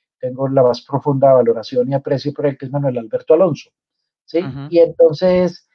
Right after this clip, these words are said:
Speaker 1: conversando con Manuel, eh, yo tenía una idea de hacer un trabajo sobre la parapolítica en Medellín, ¿cierto? Quería como, como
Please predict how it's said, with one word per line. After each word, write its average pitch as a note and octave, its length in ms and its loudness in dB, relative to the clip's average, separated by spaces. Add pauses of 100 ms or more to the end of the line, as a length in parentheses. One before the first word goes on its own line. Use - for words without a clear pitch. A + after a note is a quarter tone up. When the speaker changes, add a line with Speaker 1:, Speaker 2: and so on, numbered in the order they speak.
(140)
Speaker 1:
conversando F3 560 0
con F3 200 -6
Manuel, F#3 640 -2
eh, C#3 540 0 (340)
yo D3+ 100 -2
tenía F3+ 280 -2
una F3+ 120 -4
idea F3+ 380 0
de D#3+ 120 2
hacer C#3+ 220 -6
un D#3+ 100 -12
trabajo E3 500 0
sobre E3 340 -2
la D#3 100 -6
parapolítica C#3 640 -8
en C#3+ 100 -4
Medellín, C#3+ 580 -6 (400)
¿cierto? D3 380 -4
Quería C3+ 380 -10
como, C3 460 -4
como A#2 440 -8